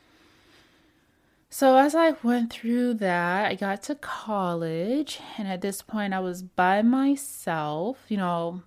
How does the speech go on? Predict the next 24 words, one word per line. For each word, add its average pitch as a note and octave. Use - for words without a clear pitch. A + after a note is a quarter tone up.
away E3
from E3
family D#3
and D#3
whatnot. D#3
And E3
that's E3
when E3
I D#3+
try D#3+
to, D#3+
like, F#3+
kinda C4+
learn E3+
more E3
about D#3+
who D#3+
I D#3+
am D#3+
without F#3
learning D#3+
who D#3+
I D3
was. -